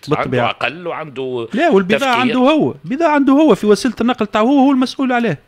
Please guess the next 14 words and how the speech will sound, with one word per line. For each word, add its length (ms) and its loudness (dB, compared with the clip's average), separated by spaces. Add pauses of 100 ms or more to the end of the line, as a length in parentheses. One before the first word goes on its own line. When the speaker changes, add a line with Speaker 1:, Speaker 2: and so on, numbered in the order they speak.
(180)
Speaker 2:
أي. 100 -2
Speaker 1:
هو 100 0
المسؤول 320 -2
عليه. 220 -4 (1400)
Speaker 2:
ال-، 1000 -2
هذه 320 -6
ال-، 180 -10
المحجوزات 760 -6 (320)
تمشي 400 -6
بطبيعة 680 -8
الحال 600 -8
بعد 460 -8
للدولة. 960 -6 (640)
Speaker 1:
محجوزات 360 -6